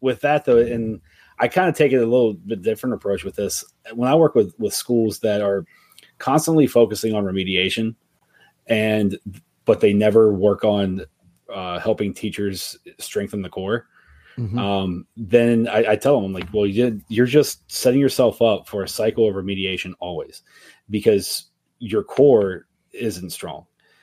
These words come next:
Speaker 1: And so if the core is strong, then the, the masses that are going into, uh, the remediation s-, is larger. Um,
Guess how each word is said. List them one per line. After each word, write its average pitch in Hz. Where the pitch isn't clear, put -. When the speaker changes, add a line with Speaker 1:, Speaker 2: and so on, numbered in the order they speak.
Speaker 1:
And 98
so 107
if 98
the 104
core 147
is 143
strong, 107
then 101
the, 101
the 101
masses 113
that 107
are 98
going 104
into, 101
uh, 95
the 92
remediation 101
s-, -
is 92
larger. 104
Um, 98